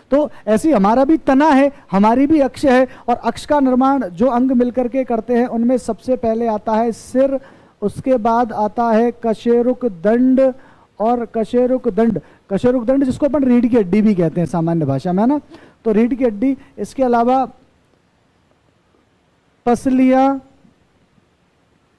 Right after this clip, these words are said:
और पसलियों के अलावा उरोस्थी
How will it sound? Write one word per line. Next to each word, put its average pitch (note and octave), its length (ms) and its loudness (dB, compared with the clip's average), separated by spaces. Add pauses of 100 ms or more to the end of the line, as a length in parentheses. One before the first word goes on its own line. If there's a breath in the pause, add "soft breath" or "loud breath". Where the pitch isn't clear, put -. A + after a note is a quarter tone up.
(360)
और F#3 100 -6
पसलियों C4 580 0
के C4 160 -2
अलावा A3 540 0
उरोस्थी A3 1000 -2